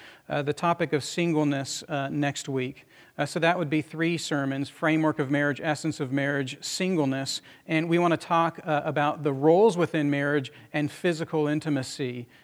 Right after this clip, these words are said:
in the context of marriage. So, uh, those are the, those are the,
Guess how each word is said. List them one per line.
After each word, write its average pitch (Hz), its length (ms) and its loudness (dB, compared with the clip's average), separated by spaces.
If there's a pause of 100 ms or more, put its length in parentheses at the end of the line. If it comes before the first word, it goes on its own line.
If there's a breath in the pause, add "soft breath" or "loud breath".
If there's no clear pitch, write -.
in 139 120 -4
the 131 80 -4
context 127 580 -8
of 123 100 -12
marriage. 123 420 -8
So, 131 280 -2 (340 loud breath)
uh, 151 80 -4
those 170 220 2
are 160 120 4
the, - 120 -10
those 156 260 2
are 147 60 2
the, 135 260 -4